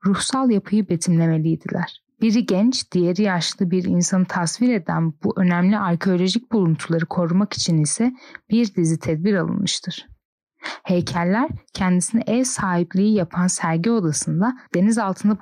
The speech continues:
bulundukları sıradaki nem koşullarını ve sıcaklıkla korunuyor. Uzmanlar bunun nedenini ise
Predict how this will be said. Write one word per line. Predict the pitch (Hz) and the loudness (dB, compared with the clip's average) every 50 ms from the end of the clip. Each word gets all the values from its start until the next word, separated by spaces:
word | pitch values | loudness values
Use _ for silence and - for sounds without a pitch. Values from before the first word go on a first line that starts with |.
| _ | _
bulundukları | - 190 190 185 165 190 185 - - 202 196 | 0 2 2 2 2 0 -4 -4 -2 -2 -2
sıradaki | 190 202 - - 226 190 175 156 160 160 156 - 214 214 202 | -2 -2 -2 -2 0 0 0 0 0 -2 -2 0 2 2 4
nem | 202 214 233 240 | 4 4 2 0
koşullarını | - - 196 165 - - 170 160 160 156 165 180 214 226 | 0 -2 -2 -2 0 0 0 2 2 2 2 2 2 2
ve | 226 | 2
sıcaklıkla | - - - - - 180 170 165 - 165 160 - - 180 170 | 0 -2 -4 -4 -2 -2 -2 -2 -2 -4 -4 -2 -4 -6 -4
korunuyor. | - - 165 165 165 170 170 170 - - - - - - _ | -2 -2 -2 0 0 0 0 0 -2 -4 -8 -10 -12 -12 _
Uzmanlar | - 208 185 190 196 185 190 196 220 247 269 247 - | -2 0 2 2 2 2 2 2 4 2 2 2 2
bunun | 196 202 226 240 233 | 2 4 4 4 4
nedenini | 202 175 160 - 175 180 185 208 240 254 | 4 2 2 2 2 4 4 4 4 4
ise | 220 - - - 180 202 | 2 0 0 -2 -4 -4